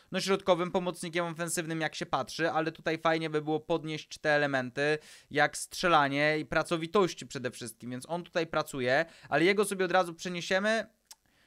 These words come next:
Nie, zostaniemy go sobie na razie. Longo! E, to może być w ogóle b-, brat Longo. E, <laughs> teraz się zorientowałem w ogóle, że mamy tutaj tego Longo. E, nie, no ty byku, środkowy obrońca jak nic. Dobra, więc to mamy. E,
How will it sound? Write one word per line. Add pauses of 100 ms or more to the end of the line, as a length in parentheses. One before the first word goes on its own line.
(160)
Nie,
zostaniemy
go
sobie
na
razie.
Longo! (260)
E,
to
może
być
w
ogóle
b-,
brat (120)
Longo. (260)
E, (180)
<laughs>
teraz
się
zorientowałem
w
ogóle,
że
mamy
tutaj
tego
Longo. (260)
E,
nie,
no
ty
byku,
środkowy
obrońca
jak
nic. (100)
Dobra,
więc
to
mamy. (1200)
E,